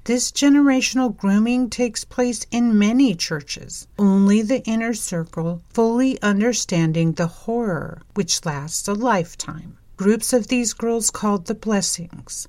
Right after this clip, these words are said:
all around the world, shone ready and waiting during the documentary at each location the apostle traveled to. And not only did he document things on film,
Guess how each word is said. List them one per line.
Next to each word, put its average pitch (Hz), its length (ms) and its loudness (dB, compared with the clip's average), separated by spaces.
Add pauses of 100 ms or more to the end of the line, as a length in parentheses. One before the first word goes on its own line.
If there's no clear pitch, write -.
(120)
all 247 600 2
around 185 800 0
the 214 120 2
world, 185 720 0 (140)
shone 208 580 4 (140)
ready 190 840 -2
and 190 280 2
waiting 175 520 0 (120)
during 165 300 2
the 151 100 -4
documentary 147 920 -2 (400)
at 190 220 -2
each 240 440 -4
location 220 920 -2
the 196 160 -2
apostle 196 560 -8
traveled 202 640 -4
to. 151 360 -8 (220)
And 185 260 2
not 170 280 2
only 180 320 -2
did 165 240 -2
he 165 220 -6
document 180 640 -4
things 208 380 0
on 208 200 2
film, 214 460 -2